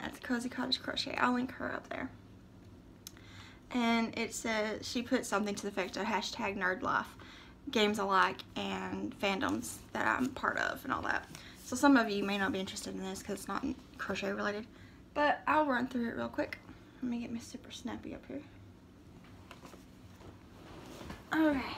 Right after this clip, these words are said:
Games that I like. We'll start with console games. <laughs> I love any Nintendo game. I love, I'm a huge fan of Legend of Zelda and Mario. You know,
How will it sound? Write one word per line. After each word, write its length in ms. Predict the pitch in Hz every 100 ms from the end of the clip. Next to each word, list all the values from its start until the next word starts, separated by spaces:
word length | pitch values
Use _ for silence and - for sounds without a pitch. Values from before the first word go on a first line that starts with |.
| - - - - - -
Games 280 | 294 320 320
that 100 | 269
I 100 | 240
like. 340 | - - 208 - - - - - - - - - - - - - - -
We'll 120 | 262
start 300 | - 254 -
with 360 | 233 226 226 - - - - - - - - - - - - -
console 320 | - 226 -
games. 340 | - - 262 - - -
<laughs> 1300 | 320 294 - - - - - - - - - - - -
I 120 | 240
love 180 | 254 247
any 240 | 254 262
Nintendo 400 | 269 254 233 -
game. 240 | 208 208 226 - -
I 80 | 226
love, 240 | 220 226 226
I'm 120 | 240
a 60 |
huge 400 | 220 - 240 233
fan 360 | - 226 214 208
of 360 | - 196 202 214 -
Legend 260 | 226 226 226
of 140 | 226
Zelda 400 | 220 196 202 202 196
and 140 | 208
Mario. 640 | 196 196 190 185 185 196 - - - - - - - - - - - - - -
You 80 | 214
know, 240 | 196 185